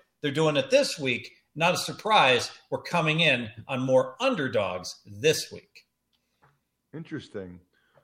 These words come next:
Speaker 2: All right. What about the Washington football team,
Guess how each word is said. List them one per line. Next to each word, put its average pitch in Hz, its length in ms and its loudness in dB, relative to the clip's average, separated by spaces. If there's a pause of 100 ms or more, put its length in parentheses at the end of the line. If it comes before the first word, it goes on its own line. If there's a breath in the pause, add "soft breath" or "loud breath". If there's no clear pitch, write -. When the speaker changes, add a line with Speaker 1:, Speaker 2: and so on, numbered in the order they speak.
(140)
Speaker 2:
All 151 140 4
right. 139 240 4 (640)
What 170 180 2
about 208 380 6
the 180 80 -2
Washington 185 520 0
football 185 400 2
team, 147 540 -6